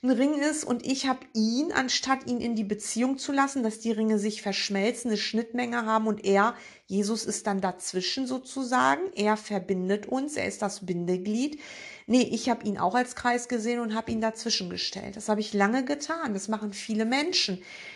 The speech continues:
Das machen auch Menschen, die in Kirchen laufen, die ihn dann verehren. Oder Mutter Maria oder so, du kannst doch irgendwelche Engel verehren. Und an dieser Stelle sei gesagt, ähm, ist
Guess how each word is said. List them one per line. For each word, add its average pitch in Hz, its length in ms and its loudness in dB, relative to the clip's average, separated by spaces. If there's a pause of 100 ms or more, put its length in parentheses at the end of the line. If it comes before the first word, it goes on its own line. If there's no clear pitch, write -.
Das - 280 0
machen 196 340 -4
auch - 220 0
Menschen, 190 420 -2
die 226 160 -4
in 254 100 -4
Kirchen 320 480 -4
laufen, 185 540 -6
die 185 140 -10
ihn 185 200 -4
dann 190 240 -2
verehren. 226 680 0 (400)
Oder 208 220 6
Mutter 208 380 2
Maria 214 540 2
oder 165 300 0
so, 170 220 -2
du 170 120 -4
kannst 254 280 -2
doch 214 140 -4
irgendwelche 202 560 -2
Engel 285 320 2
verehren. 175 680 -6 (640)
Und 247 160 2
an 226 120 2
dieser 208 240 2
Stelle 240 380 -2
sei 214 260 4
gesagt, 208 720 0 (100)
ähm, 208 600 2 (160)
ist - 340 -6